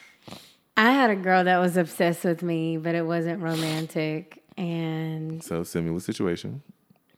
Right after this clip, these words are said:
Speaker 1: Um, it's kinda recent, actually.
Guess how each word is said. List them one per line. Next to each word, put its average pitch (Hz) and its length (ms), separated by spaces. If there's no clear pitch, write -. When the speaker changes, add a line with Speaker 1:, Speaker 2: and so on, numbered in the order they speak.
Speaker 1:
Um, 170 800
it's 190 180
kinda 214 260
recent, 156 500
actually. - 920